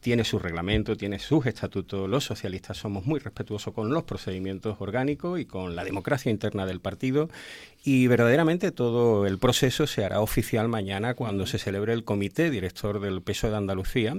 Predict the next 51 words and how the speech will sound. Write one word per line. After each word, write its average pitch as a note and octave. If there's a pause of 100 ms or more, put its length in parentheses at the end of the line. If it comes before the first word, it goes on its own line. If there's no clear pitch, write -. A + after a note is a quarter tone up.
que G2+
se -
celebra F#2
la F2
tarde F#2
mañana G#2
en G2
la E2+
localidad F2
de E2+
Cádiz. A#2 (400)
Y A2+
ahí, A#2+
pues, G2 (180)
finalmente D#3
acabamos F#2
ese F#2+
proceso. -
Un A2
proceso D3 (640)
que, A#2
como B2
digo, B2+
lo B2+
más C#3
importante A2
es G#2
que, F#2
bueno, D#2+
pues F2+
han G#2+
hablado A#2+
los F#2
militantes G#2
a A2
través G2
de G#2
sus G#2
agrupaciones, C#3
han F#2+
celebrado, G2
pues, -
casi A#2
noventa B2
asambleas F#2+
en F#2
la F2+
provincia F#2+
de F#2+
Sevilla. C#3+
Ayer, F#2